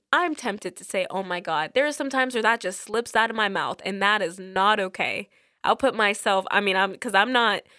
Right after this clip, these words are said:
pointing fingers or anything. Like, I have to challenge myself in this too. Saying, "Oh my God," you know? And I, just my question with all of this, like, with God as a Woman and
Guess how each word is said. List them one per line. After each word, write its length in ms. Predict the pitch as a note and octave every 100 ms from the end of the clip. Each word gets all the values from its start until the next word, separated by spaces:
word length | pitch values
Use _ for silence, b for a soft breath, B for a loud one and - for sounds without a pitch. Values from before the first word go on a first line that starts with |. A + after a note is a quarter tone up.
| b
pointing 340 | - B3 A#3+ A3
fingers 380 | B3 B3+ A3 F3+
or 80 |
anything. 440 | F3+ A3 G#3+ E3 F3
Like, 160 | E3+ F#3
I 100 | B3+
have 160 | A#3+ G#3+
to 80 |
challenge 420 | F3 G3+ F#3+ F#3 -
myself 460 | F3 - G3+ G#3
in 80 | F3+
this 160 | F3 -
too. 360 | - G3 - - _ _ _ _ -
Saying, 260 | C4+ C#4+
"Oh 120 | C#4+
my 180 | D4 C#4
God," 440 | C#4 C#4+ C4+ F#3 G3+ _ _ _ _ _ _ - -
you 120 | A3
know? 260 | G#3 A#3 D4 B B B -
And 160 | B3+
I, 260 | - C#4+ D#4+
just 260 | A#3 C#4+ C4
my 160 | B3
question 680 | A#3+ - D4+ G4+ - G#3+ F3+
with 140 | F3+ -
all 300 | - A#3+ D4
of 120 | B3+ F#3
this, 400 | F3 G#3 - G#3+
like, 180 | G3
with 160 | G3+ G#3
God 260 | A3 A#3+ C#4
as 120 | C4
a 60 |
Woman 400 | A#3 F#3+ F3 F3+
and 220 | F3 F3